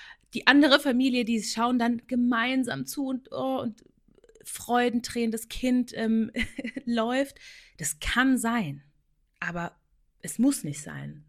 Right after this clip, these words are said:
Also ich habe ganz viel in den letzten Jahren andere Paarbeziehungen unglaublich verherrlicht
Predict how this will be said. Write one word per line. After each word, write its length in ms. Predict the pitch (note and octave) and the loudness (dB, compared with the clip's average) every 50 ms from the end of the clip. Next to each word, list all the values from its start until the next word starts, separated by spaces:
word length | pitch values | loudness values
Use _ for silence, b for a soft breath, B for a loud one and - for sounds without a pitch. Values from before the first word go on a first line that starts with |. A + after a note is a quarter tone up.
| _ | _
Also 260 | - F3+ E3+ F#3 F3+ F#3 B B B B B B B B B B B B _ _ _ _ _ _ _ _ A#3+ | -8 -4 -4 -4 -4 -4 B B B B B B B B B B B B _ _ _ _ _ _ _ _ -2
ich 160 | B3 A#3+ B3+ | 0 0 0
habe 120 | A#3+ A#3+ - | -2 -2 2
ganz 320 | - A3 A3 A#3+ B3 B3 | 4 4 4 4 2 0
viel 540 | - - - A#3+ A#3+ A#3+ A#3+ A#3+ A#3+ - - _ _ | -4 -6 -4 -2 -2 0 0 -2 -4 -6 -10 _ _
in 140 | - G3+ G#3 | -6 -4 -4
den 80 | G3 | -2
letzten 340 | G3+ F#3+ F#3 F#3+ - - F#3+ | -2 -4 -6 -6 -8 -8 -6
Jahren 500 | F3+ F3 F3 F3 F3 F3 F3+ F#3 - - _ _ _ _ | -6 -4 -4 -4 -4 -4 -4 -6 -8 -12 _ _ _ _
andere 840 | - F3+ G3 A3+ B3 B3+ B3+ B3+ A#3 G3+ G#3+ G#3+ G#3+ G#3 G#3 G#3 G#3 _ _ _ _ _ | -4 -2 0 2 4 4 2 2 0 -2 -2 -2 0 0 -2 -2 -6 _ _ _ _ _
Paarbeziehungen 1000 | - - - G3+ G3 G#3+ A3+ G#3 G#3+ A3 - - - G3+ G3 G3 G3 G3 G3 - - _ | -8 -2 0 2 4 4 2 0 -4 -6 -8 -6 -4 -4 -4 -4 -4 -6 -8 -10 -12 _
unglaublich 680 | - A#3+ C#4 C#4+ C#4 C4 G#3+ G3 G3 - - F#3 - - | -2 0 2 2 2 2 0 -2 -2 -4 -6 -10 -12 -12
verherrlicht 1000 | - D3 - - - D#3 D3+ D#3 E3+ G3 A#3 C4+ E4+ F#4 - - - - - | -12 -12 -12 -4 0 2 4 4 4 2 2 -2 -4 -6 -8 -12 -20 -20 -20